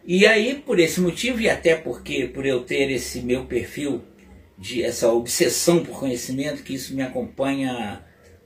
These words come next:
de forma lúcida desde meus quatorze anos de idade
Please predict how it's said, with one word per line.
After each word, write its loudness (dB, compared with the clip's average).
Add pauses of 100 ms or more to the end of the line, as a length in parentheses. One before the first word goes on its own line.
(280)
de -8
forma 4
lúcida 0 (260)
desde -2
meus -4
quatorze -4
anos -8
de -8
idade 2